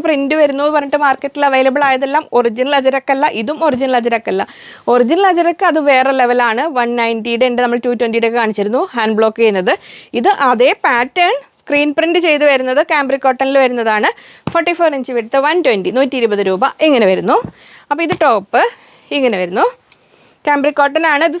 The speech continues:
സെറ്റ് വൈസ് ആണ് ട്ടോ കൊടുക്കുന്നത്. ടോപ്പ്, ബോട്ടം, ദുപ്പട്ട അങ്ങനെയാണ് കൊടുക്കുക. അപ്പോൾ ഡാർക്ക് കളർ ആയതുകൊണ്ട് ലൈനിങ് ഇങ്ങനെ വെക്കാൻ ഇഷ്ടമില്ലാത്തവർക്ക് അങ്ങനെ ഒരു ഓപ്ഷനും കൂടെ ഉണ്ട് ഇതിൽ. ഇത് നമ്മളൊരു മെഹന്തി ഗ്രീൻ്റെയും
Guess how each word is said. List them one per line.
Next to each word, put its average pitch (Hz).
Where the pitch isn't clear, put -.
സെറ്റ് 311
വൈസ് 294
ആണ് 262
ട്ടോ 262
കൊടുക്കുന്നത്. 247
ടോപ്പ്, 262
ബോട്ടം, 269
ദുപ്പട്ട 247
അങ്ങനെയാണ് 247
കൊടുക്കുക. 226
അപ്പോൾ 262
ഡാർക്ക് 262
കളർ 339
ആയതുകൊണ്ട് 403
ലൈനിങ് 339
ഇങ്ങനെ 339
വെക്കാൻ 320
ഇഷ്ടമില്ലാത്തവർക്ക് 311
അങ്ങനെ 302
ഒരു 320
ഓപ്ഷനും 294
കൂടെ 302
ഉണ്ട് 262
ഇതിൽ. 254
ഇത് 302
നമ്മളൊരു 320
മെഹന്തി 277
ഗ്രീൻ്റെയും 330